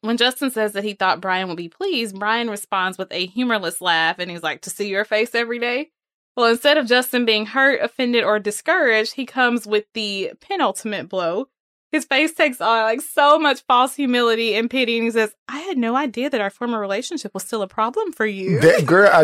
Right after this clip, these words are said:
Speaker 2: died.
Speaker 1: <laughs> Yeah. I live, die, and ascend to heaven for this scene. <laughs>
Speaker 2: I was like,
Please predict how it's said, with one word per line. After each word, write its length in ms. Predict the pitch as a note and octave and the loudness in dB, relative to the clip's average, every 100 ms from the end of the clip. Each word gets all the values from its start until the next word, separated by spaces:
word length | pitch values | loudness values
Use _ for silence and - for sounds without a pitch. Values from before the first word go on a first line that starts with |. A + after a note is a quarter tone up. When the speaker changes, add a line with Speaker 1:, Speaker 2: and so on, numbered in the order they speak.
| - | 6
Speaker 2:
died. 540 | - A#3 B3+ G#4 A3+ G4 - | 6 6 6 4 4 2 0
Speaker 1:
<laughs> 160 | F#4 G4+ | 0 2
Yeah. 200 | G#4+ E4+ - _ _ - | 4 4 0 _ _ 4
I 760 | A4 A4 A#4+ F4+ F#4+ G4+ G4+ F#4+ | 6 6 4 2 2 2 2 0
live, 100 | E4 | 2
die, 320 | D#4+ D#4+ D#4+ | 4 6 6
and 140 | D4+ | 4
ascend 420 | D#4+ D#4+ F4 D#4+ D4+ | 4 2 0 2 2
to 100 | C4+ | 2
heaven 460 | B3+ A#3 A3+ D4+ A4 | 2 2 2 0 2
for 160 | F4+ D#4+ | 4 6
this 220 | E4 F4+ | 6 2
scene. 400 | - C#4 C#4 F#4 C#5+ | 2 2 2 2 2
<laughs> 80 | - | 4
Speaker 2:
I 120 | D#3+ | 4
was 180 | E3+ D#3 | 4 6
like, 300 | D3+ C3+ | 4 4